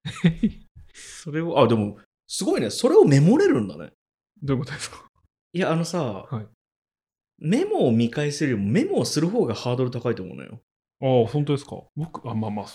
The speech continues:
Speaker 1: うん、ハードルといえばそうかもしれない。
Speaker 2: だ-、だってさ、僕メモしないのは、
Speaker 1: うんうん。
Speaker 2: それってさ、まあ、当たり前だけど、吉牛食ってんだよね。
Speaker 1: うんうん。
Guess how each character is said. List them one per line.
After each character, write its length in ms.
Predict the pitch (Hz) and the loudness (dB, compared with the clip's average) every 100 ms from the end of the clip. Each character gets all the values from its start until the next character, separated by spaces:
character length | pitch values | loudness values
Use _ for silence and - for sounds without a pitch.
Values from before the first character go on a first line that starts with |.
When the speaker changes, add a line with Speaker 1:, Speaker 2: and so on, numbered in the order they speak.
| 101 | -16
Speaker 1:
う 40 | |
ん、 200 | 110 104 | -16 -14
ハ 260 | - 165 202 | 0 4 6
ー 40 | |
ド 80 | 180 | 4
ル 100 | 175 | -2
と 80 | 175 | -6
い 40 | |
え 20 | |
ば 80 | 110 | -8
そ 120 | - | -12
う 40 | - | -14
か 80 | |
も 80 | - | -14
し 80 | - | -16
れ 60 | - - - 185 | -20 -20 -10 -2
な 60 | 233 | 0
い。 40 | |
Speaker 2:
だ-、 60 | 190 | -2
だ 60 | |
っ 40 | 214 | -6
て 100 | 156 | -2
さ、 140 | 139 | 0
僕 460 | 113 147 196 190 185 | 0 -4 2 4 4
メ 140 | 180 | 2
モ 140 | 196 165 | 2 2
し 160 | - | 2
な 80 | 113 | 0
い 60 | 104 | -2
の 140 | 92 | -4
は、 280 | 98 95 95 | -6 -8 -2
Speaker 1:
う 40 | 143 | 2
ん 160 | 113 | 2
う 40 | 123 | 0
ん。 200 | 135 131 _ _ _ - | -8 -14 _ _ _ -8
Speaker 2:
そ 120 | 220 | -8
れ 60 | 247 | -6
っ 20 | |
て 80 | 226 | -6
さ、 140 | 185 | -4
ま 200 | 156 165 | -2 0
あ、 40 | 139 | 0
当 60 | |
た 60 | 196 | 0
り 40 | |
前 100 | 202 | 0
だ 60 | 165 | 0
け 80 | 110 | 0
ど、 80 | 135 | 0
吉 140 | - | 2
牛 80 | 190 | 0
食 140 | - | -2
っ 20 | - | -6
て 160 | - | -14
ん 40 | - | -14
だ 60 | |
よ 60 | - | -12
ね。 140 | - 175 | -4 6
Speaker 1:
う 80 | |
ん 20 | 160 | 6
う 20 | |
ん。 420 | 117 107 78 123 | 8 4 0 -10